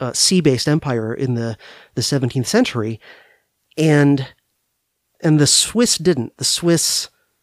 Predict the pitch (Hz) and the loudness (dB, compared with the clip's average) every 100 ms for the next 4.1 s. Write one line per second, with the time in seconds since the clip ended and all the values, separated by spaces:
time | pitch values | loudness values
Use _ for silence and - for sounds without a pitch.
0 | _ - 160 147 156 143 135 135 139 127 | _ -2 0 4 2 4 0 0 -2 -4
1 | - 147 139 135 131 131 127 147 131 131 | 0 0 2 2 2 -2 -2 -4 -2 -2
2 | 160 156 131 185 226 - 156 165 139 - | 0 0 2 2 2 0 -2 0 0 -2
3 | - 147 147 156 165 - 180 170 175 190 | -2 0 0 -2 -2 2 2 4 2 2
4 | 190 | 0